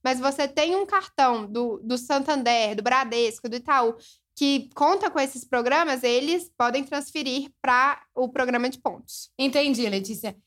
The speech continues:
Speaker 2: É, e se você tem alguma preferência por alguma dessas companhias, já é interessante você escolher elas na hora de transferir os pontos?
Speaker 1: É, por exemplo, vamos, vamos imaginar que você gosta só da Azul. Você não, não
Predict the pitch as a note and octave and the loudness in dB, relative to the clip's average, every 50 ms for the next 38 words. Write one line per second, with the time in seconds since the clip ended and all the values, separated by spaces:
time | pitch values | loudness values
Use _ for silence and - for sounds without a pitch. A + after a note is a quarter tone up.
0 | _ _ - C#4+ C#4+ C#4+ D4 C#4+ - D4+ D#4 E4+ E4 F4+ F4+ - F#4 G4 F#4+ F4 | _ _ -2 0 2 2 0 0 0 0 0 0 0 -2 -4 -2 -2 0 0 0
1 | D4+ E4+ D#4 D#4+ C#4+ C#4 A3 - C4+ A#3+ A3+ A3+ A#3 A#3 A#3 - - - A#3+ A#3 | -2 -4 -4 -2 -2 -4 -2 -2 -2 -2 0 0 -2 -2 -4 -4 -4 -2 0 2
2 | A3 G#3+ G#3 G#3+ B3 A#3 A3 A3+ A#3+ B3+ C4+ A#3 C4 - G#3 - - B3 A#3 B3 | 2 0 0 -2 0 0 0 0 0 -2 -2 -2 -4 -6 -6 -6 -8 -6 -4 -4
3 | A#3 A3+ A3+ B3 C4+ B3 C#4+ D4 D4+ D4 D4+ D4 D4 C#4+ D4 C#4 C#4 - A#3+ A#3+ | -4 -4 -4 -4 -4 -2 -2 -2 -2 -2 -2 -2 -2 -2 -2 -4 -6 -6 -6 -8
4 | C#4 C4+ C#4+ C#4+ C#4 - - D4+ C#4 C4 C4 C4 A#3+ A#3+ A#3+ A#3+ A#3+ G3 A#3 G#3 | -6 -4 -4 -6 -4 -2 0 0 0 0 -2 -4 -4 -4 -4 -4 -4 -4 -4 -4
5 | G3+ G#3+ G#3+ G#3 - - G3+ F#3 F#3+ - G3+ F3+ F#3 F#3 - - - C4+ C#4 C4+ | -2 -4 -4 -6 -8 -8 -8 -8 -6 -6 -6 -6 -6 -8 -8 -2 0 0 2 2
6 | C4 A#3+ - - E4+ F4 E4 E4 D#4+ D4+ D#4+ D#4+ E4 E4 D#4 E4 B3+ A#3+ B3 C#4 | 0 -4 -2 0 0 2 4 2 2 2 2 4 4 4 4 2 0 0 -2 0
7 | B3 C4 C#4+ D#4+ E4+ D#4+ B3 B3 C4+ C#4 D4 D4+ D4+ C#4+ D4 C4+ C#4 C#4 - - | 2 2 2 2 2 0 0 0 2 2 2 0 0 0 2 0 0 0 -2 -4
8 | - D#4 C#4 A#3+ A#3+ B3 - - - D#4 - - B3+ B3+ D4 D#4+ F#4 F4+ F4+ A#3+ | -2 0 0 2 2 2 2 0 -4 -4 0 0 2 4 4 4 4 4 2 0
9 | A3 A#3+ G#3+ - - - G3 A3+ A#3 A#3 - B3+ B3 B3 C4 C#4 C#4+ D4+ D#4 D4+ | 0 -2 -4 -6 -8 -6 -2 -2 -2 -2 0 0 0 2 2 2 2 2 2 0
10 | A3+ A#3+ B3+ C4 C#4 C#4 C4+ B3 A3+ G3 - | -2 0 0 2 2 2 0 0 -2 -4 -8